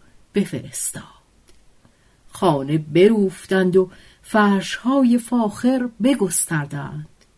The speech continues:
چهار تن از مملوکان و چهار تن از کنیزکان از بهر خدمت در نزد او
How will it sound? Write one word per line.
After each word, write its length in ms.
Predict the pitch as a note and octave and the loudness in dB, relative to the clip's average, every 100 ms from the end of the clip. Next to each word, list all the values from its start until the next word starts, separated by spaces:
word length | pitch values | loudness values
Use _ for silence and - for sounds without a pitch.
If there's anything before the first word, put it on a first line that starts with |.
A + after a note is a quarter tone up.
| _ _ _ - | _ _ _ -12
چهار 420 | D#3+ D3+ D#3 D3+ | -8 -4 -2 -4
تن 200 | - D3 | -6 -6
از 200 | C#3+ D#3+ | -4 -2
مملوکان 800 | D#3+ D3+ D3+ D3 - F#3+ F#3+ F3 | -2 0 0 -2 -6 -4 -2 -2
و 120 | F3 - - _ - | -4 -8 -20 _ -10
چهار 560 | - G3+ - G#3+ C#4+ C4 | -4 -2 -2 0 0 -2
تن 240 | A#3+ A#3 | -2 0
از 160 | A#3 - | 0 -2
کنیزکان 800 | A#3 A3+ G#3 F#3+ F#3+ A#3 C#4+ C#4+ _ _ _ - | 0 0 0 -2 -2 -2 -2 -4 _ _ _ -4
از 340 | D#3+ D3+ D3 | -4 -4 -4
بهر 340 | D#3 E3+ - E3 | -6 -6 -6 -6
خدمت 560 | - E3+ D#3+ D3+ E3+ - | -2 -2 -2 -4 -4 -6
در 180 | D3+ D3+ | -4 -2
نزد 360 | D#3 E3 D#3+ D3+ | 0 -2 -4 -8
او 300 | - E3+ | -6 -6